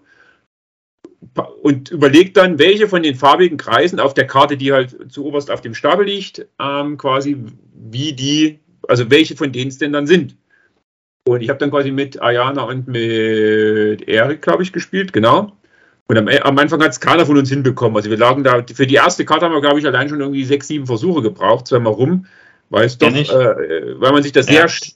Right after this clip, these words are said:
Speaker 1: sehr schnell verschätzt, auch als Erwachsener. Hinten
Speaker 2: Ja.
Speaker 1: raus natürlich dann mit ein bisschen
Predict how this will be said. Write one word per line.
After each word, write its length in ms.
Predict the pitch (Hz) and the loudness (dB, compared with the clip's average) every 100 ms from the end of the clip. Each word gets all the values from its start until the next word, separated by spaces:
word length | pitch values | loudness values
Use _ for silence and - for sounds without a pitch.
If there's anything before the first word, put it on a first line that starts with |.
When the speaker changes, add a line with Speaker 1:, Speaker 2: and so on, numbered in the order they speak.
| - | -12
Speaker 1:
sehr 240 | 127 151 | -2 -2
schnell 220 | 156 160 147 | 0 -2 -2
verschätzt, 420 | 127 165 160 - | 0 -2 -2 0
auch 160 | 160 160 | 2 2
als 140 | 135 | 2
Erwachsener. 600 | 110 139 - - 202 202 _ _ _ - | 2 0 0 -2 -4 -4 _ _ _ 2
Hinten 280 | 175 185 | 2 4
Speaker 2:
Ja. 120 | 151 - | 2 4
Speaker 1:
raus 140 | 170 | 4
natürlich 360 | 147 123 170 160 | 0 -2 -2 2
dann 160 | 156 | 2
mit 160 | 156 156 | 2 0
ein 80 | 139 | 0
bisschen 420 | 160 - 139 | -2 -2 -8